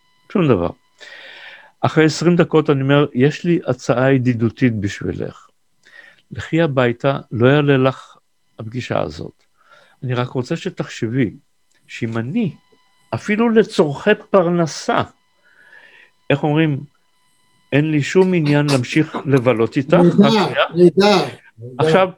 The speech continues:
Speaker 1: את חושבת שמישהו שפוי, בן אדם נורמלי, יסכים... את רוצה להתחתן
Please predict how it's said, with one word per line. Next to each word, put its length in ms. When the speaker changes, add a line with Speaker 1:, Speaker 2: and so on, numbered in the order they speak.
Speaker 1:
את 120
חושבת 640
שמישהו 840
שפוי, 600
בן 220
אדם 360
נורמלי, 640
יסכים... 420
את 100
רוצה 260
להתחתן 680